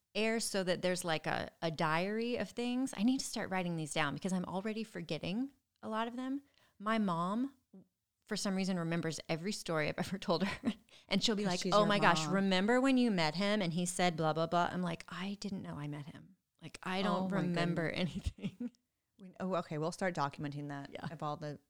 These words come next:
Speaker 2: the celebrities. So if you have a celebrity you want to know if Holly has met, shoot us an email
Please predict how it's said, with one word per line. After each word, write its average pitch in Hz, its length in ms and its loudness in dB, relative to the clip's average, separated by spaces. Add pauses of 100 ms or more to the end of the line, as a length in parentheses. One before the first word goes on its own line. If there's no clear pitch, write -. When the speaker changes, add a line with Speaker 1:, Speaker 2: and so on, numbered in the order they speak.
(220)
Speaker 2:
the 151 80 -16
celebrities. 143 480 -6 (200)
So 233 120 -4
if 220 100 0
you 262 120 4
have 302 140 4
a 277 40 -2
celebrity 226 400 0
you 190 180 2
want 180 300 -2
to 180 120 -12
know 160 460 -2
if - 100 -8
Holly 160 340 -2
has 156 140 -4
met, 156 420 -4 (320)
shoot - 380 -4
us 160 160 -2
an 196 80 -2
email 185 540 0